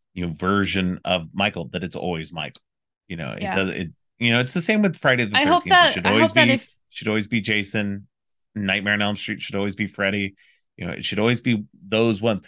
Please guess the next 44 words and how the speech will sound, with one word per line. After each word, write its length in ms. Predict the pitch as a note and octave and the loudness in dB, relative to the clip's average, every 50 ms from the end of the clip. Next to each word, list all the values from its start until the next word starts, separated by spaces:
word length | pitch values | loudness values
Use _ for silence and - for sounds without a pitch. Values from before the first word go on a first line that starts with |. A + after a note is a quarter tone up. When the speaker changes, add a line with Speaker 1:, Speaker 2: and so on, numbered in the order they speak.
| - _ _ _ - | -16 _ _ _ -4
Speaker 1:
Whereas 200 | G#2 G2+ G#2 - | -2 -2 0 -2
Scream, 380 | - - - D#3 D#3 C#3+ C#3 C3+ | -4 -4 -2 0 0 0 0 -2
Scream 420 | C3 - - - B2 A#2+ A#2+ B2 A#2+ | -6 -6 -2 0 0 2 2 0 -2
set 260 | - A#2 G2+ G2 - | -2 -2 -2 -2 -2
that 180 | F#2+ F#2 - | -4 -6 -6
precedent 540 | _ - C3+ C3 C3 - G2 F#2+ F#2+ F2+ - | _ -2 -2 -2 -2 -2 -6 -6 -6 -6 -6
that 80 | G2+ G2 | -8 -8
it 60 | F#2 | -8
was 140 | F#2+ F2+ F2+ | -8 -6 -4
other 200 | F#2 F2 E2 D#2+ | -4 -4 -6 -8
people, 480 | D#2+ - F2 D2 - - - - G2+ - _ _ A#3 | -10 -10 -12 -12 -12 -14 -16 -16 -16 -18 _ _ -4
you 60 | A#3+ | 0
Speaker 2:
Mm-hmm. 220 | A#3+ A#3 A#3 G#3+ | 2 4 4 2
Speaker 1:
know? 220 | G3+ - - - F#2+ G2+ - _ _ G2 | 2 0 -4 -8 -12 -18 -20 _ _ -14
So 380 | - - - F#2+ E2+ F2 F2 F2 _ _ _ _ _ _ _ - | -8 -4 -2 -2 -2 -2 -6 -10 _ _ _ _ _ _ _ -6
Speaker 2:
I, 220 | - A3 A3+ A3+ A3+ | -4 -2 0 2 2
um, 540 | A3+ A3 G#3+ G#3 G3+ G3 G3 G3 G3 G3 - _ _ _ _ _ _ _ _ _ _ _ _ _ _ - | 2 2 0 0 -2 -2 -4 -4 -4 -6 -10 _ _ _ _ _ _ _ _ _ _ _ _ _ _ -6
I 80 | A3 | -4
like 320 | A3 A3 G#3+ A3 A3 - - | -2 0 0 0 -2 -2 -2
that, 340 | A#3 G#3+ G3 F#3+ - - - | -2 0 0 -2 -4 -6 -8
um, 540 | - G3 G3 F#3 F#3 F3+ F3 F3 F3 F3+ F#3 _ _ _ _ _ _ _ _ _ _ _ _ - | -6 -4 -2 -2 -2 -2 -2 -4 -4 -8 -10 _ _ _ _ _ _ _ _ _ _ _ _ -8
I 80 | G3+ | -4
don't 160 | F#3 F3+ F3+ F3 | -2 -2 -2 -2
know 60 | F3 | -2
where 140 | E3+ E3 E3 | -4 -4 -6
I 40 | E3 | -10
was 140 | E3+ E3+ - | -14 -14 -14
going 220 | - E3+ E3+ E3+ | -12 -12 -10 -12
with 100 | E3+ F3 - | -14 -12 -10
that. 200 | E3+ E3 - - | -8 -8 -8 -8
I 60 | F3+ | -8
had 300 | E3+ E3+ F3 E3+ E3+ E3+ | -10 -10 -10 -12 -12 -12
a 100 | F3 E3+ - _ | -12 -12 -10 _
thought 220 | - F3+ - - | -8 -8 -8 -6
in 60 | G3 F#3 | -4 -4
my 100 | F3+ F3+ | -4 -2
head 320 | F3 G3 F#3 F#3 F#3+ F#3+ | -2 -2 -2 -2 0 0
and 200 | G3+ G3+ G#3 G#3+ | 0 2 4 4
then 380 | A3 A3 A3 A3+ A#3 A#3 B3 C4 | 4 4 4 4 2 2 0 -2
completely 640 | - C#4 C#4+ C#4+ - D4+ D4 C#4+ D4 D4 D4+ D#4 D4+ | -4 -6 -6 -6 -8 -10 -10 -8 -6 -4 -4 -2 0
lost 280 | A#3+ G3+ G3+ F#3+ - A3 | 0 0 -2 -2 -2 -2
it. 80 | G3+ | -2
It 100 | G3+ G#3 G#3+ | -2 -4 -4
went 140 | C4 C#4 | -8 -14